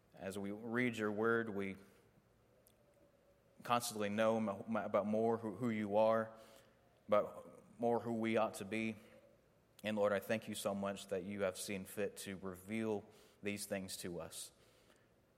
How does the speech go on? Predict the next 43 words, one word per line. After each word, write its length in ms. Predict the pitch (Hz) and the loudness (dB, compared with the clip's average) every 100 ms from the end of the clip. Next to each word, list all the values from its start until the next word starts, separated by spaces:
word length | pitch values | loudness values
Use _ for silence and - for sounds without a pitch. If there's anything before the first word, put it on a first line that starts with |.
| _ | _
Thank 180 | 117 113 | 0 0
you 100 | 110 | -2
for 340 | - 104 101 101 | -4 0 4 4
all 100 | 101 | 4
the 80 | |
blessings 400 | 98 107 - 101 95 | 2 2 2 -6 -8
that 140 | - | -10
you 60 | 95 | -6
give 160 | 98 | -6
us, 180 | 92 - | -6 -4
Lord. 340 | 104 104 101 98 | -2 -2 -4 -6
Thank 180 | 98 98 | -12 -10
you 60 | |
for 140 | 92 92 | -10 -8
each 240 | 101 - | -6 -4
soul 260 | 104 101 98 | 2 2 2
that 120 | 95 | -2
is 100 | 95 | -2
gathered 320 | 95 92 90 | -2 -2 -6
here, 300 | 98 98 95 | -4 -4 -4
uh, 140 | 82 - | -8 -10
tonight. 340 | 95 104 104 - - - _ _ _ _ _ _ _ - | -2 0 0 -4 -20 -20 _ _ _ _ _ _ _ -6
I 40 | 92 | -6
ask 140 | 90 | -2
that 120 | 104 | -2
as 80 | 98 | -2
we 60 | 95 | 0
go 100 | 101 | -2
throughout 280 | - 98 92 | 2 0 2
our 100 | 92 | 0
weeks 340 | 101 107 - | -4 -6 -6
that 220 | - 90 | -4 -4
we, 220 | 90 92 90 - - - - | -4 -8 -10 -18 -20 -20 -12
um, 360 | 87 78 80 - _ _ _ _ _ - | -10 -10 -16 -20 _ _ _ _ _ -12
keep 180 | 107 104 | -10 -4
you 140 | 101 | -2
in 60 | 95 | 0
our 120 | 90 | 2
hearts, 280 | 98 98 - | 2 0 -2
keep 160 | 104 101 | -8 -8
your 100 | 95 | -2
word 260 | 101 | 0
in, 60 | 104 | 0